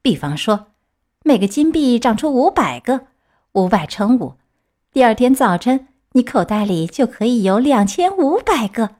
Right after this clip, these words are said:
闪闪发光、叮叮当当响的金币。”“哦，那多美呀！”皮诺乔大叫，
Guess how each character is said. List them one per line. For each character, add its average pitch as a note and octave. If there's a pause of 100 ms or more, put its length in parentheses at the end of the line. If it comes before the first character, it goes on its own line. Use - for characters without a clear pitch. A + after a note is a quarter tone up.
(140)
闪 F3+
闪 F3
发 F3
光、 G#3 (260)
叮 E4+
叮 F4
当 F#4+
当 A4
响 A#3
的 C#4+
金 B3
币。 E3 (1200)
”“哦， A4 (260)
那 G#4+
多 F4
美 C#4+
呀！” C#4 (500)
皮 G#3+
诺 G#3+
乔 F3+
大 G#3+
叫， -